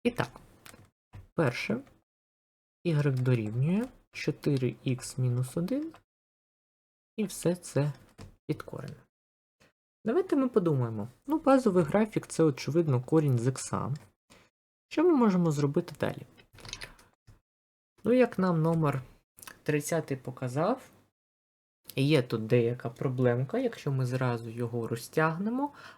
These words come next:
а потім посунемо. Тоді давайте ми одразу отримаємо графік ікс мінус один. І що це таке? Це, давайте ми будемо зсувати графік у даному випадку,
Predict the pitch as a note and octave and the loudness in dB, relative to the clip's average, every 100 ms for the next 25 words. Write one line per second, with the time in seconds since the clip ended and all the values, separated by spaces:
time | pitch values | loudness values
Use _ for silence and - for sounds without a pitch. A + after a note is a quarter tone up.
0 | _ D3+ C3 - D#3+ G3 G#3 A3+ A3 G#3 | _ -4 -4 -2 2 2 2 0 0 -2
1 | - _ _ E3 - - - - A#2 C3 | -8 _ _ -6 -6 -10 -12 -12 -12 -12
2 | - F#3+ C#4+ F4 A3+ F#3+ F#3+ - C#3 D3 | -8 -6 -4 0 2 2 0 -2 0 0
3 | C#3+ - - _ - D#3 D3 B2 G#2+ A#2 | -2 -6 -20 _ 2 4 4 2 2 -2
4 | - B2+ - B2+ A2+ A2 A2+ B2+ A2+ A2+ | -2 -2 2 2 2 0 0 2 2 0
5 | A2+ - - C#3 C3 - C3 A#2+ B2 - | -4 -6 -4 -2 -2 -2 0 0 -2 -2
6 | C#3+ C3 G#2+ C3+ - - _ _ _ _ | 0 2 2 0 -6 -18 _ _ _ _
7 | _ E3 D#3+ B2+ - - C3 - C3 _ | _ 0 0 0 -2 -6 -8 -10 -14 _
8 | - - - _ _ _ - - C4 C#4+ | -20 -20 -20 _ _ _ -8 0 4 6
9 | C#4+ B3 F3+ - E3+ F#3+ A3 - D3 C#3+ | 6 4 2 -4 2 6 6 4 2 4
10 | C#3+ C#3 C3 B2+ A#2+ A2 - - _ _ | 4 4 4 6 4 0 -8 -20 _ _
11 | _ - - C#3+ C#3 C3 B2+ A#2+ G2 - | _ -8 0 4 4 4 2 2 0 -4
12 | - A2 G#2 A2 B2+ F#3 D#4+ C#4+ - - | -8 -2 0 2 0 2 2 0 -4 -4
13 | G3 | -6